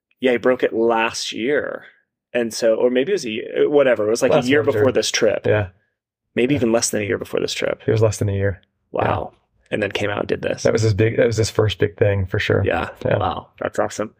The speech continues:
Speaker 2: Yeah.
Speaker 1: Man. Uh, yeah, so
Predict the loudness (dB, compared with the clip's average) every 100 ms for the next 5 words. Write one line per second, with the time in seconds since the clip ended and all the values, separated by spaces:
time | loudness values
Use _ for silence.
0 | _ -6 -4 -4 -8 -20 -20 -20 -20 -20
1 | -20 _ -6 -6 -8 -4 0 2 4 4
2 | 6 6 4 0 -6 _ 0 2 2 2
3 | 4 6 6 4 2 -2 -6